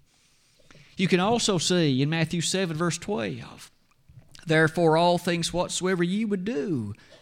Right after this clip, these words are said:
that men should do unto you, do ye even so unto them. For this is the law and the prophets."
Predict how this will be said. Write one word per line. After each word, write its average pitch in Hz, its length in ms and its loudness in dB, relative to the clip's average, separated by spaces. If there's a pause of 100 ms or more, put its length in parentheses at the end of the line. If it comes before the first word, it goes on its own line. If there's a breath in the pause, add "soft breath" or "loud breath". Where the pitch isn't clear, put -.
(220 loud breath)
that 139 140 -4
men 175 200 8
should 160 200 4
do 175 160 8
unto 165 160 6
you, 175 380 4
do 156 100 2
ye 147 160 2
even 151 320 2
so 147 240 2
unto 131 180 6
them. 117 600 0 (560 soft breath)
For 135 160 -2
this - 200 0
is 120 120 -2
the 120 100 -2
law 110 200 -4
and 101 80 -6
the 104 60 -8
prophets." - 800 -10